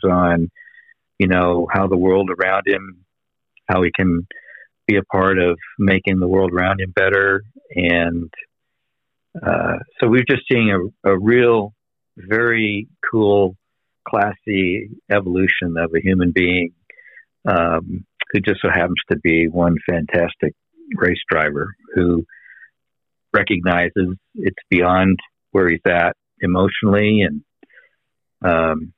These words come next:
perhaps physically, but uh, more importantly, he,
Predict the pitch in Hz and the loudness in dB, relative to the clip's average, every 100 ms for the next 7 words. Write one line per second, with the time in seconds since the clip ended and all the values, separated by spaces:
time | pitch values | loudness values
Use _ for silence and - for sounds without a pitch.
0 | _ 98 92 - - 95 92 - 104 110 | _ -2 -2 -4 -4 -4 -2 0 0 2
1 | 107 _ _ 95 87 - 339 _ _ _ | -2 _ _ -2 -2 -6 _ _ _ _
2 | _ _ - 87 80 82 - - - - | _ _ -2 -2 -2 -4 -4 -6 -10 -6
3 | 104 98 98 - 104 98 92 85 85 80 | 0 2 2 0 2 2 2 0 0 -2
4 | 90 - - 87 87 | -6 -8 0 0 0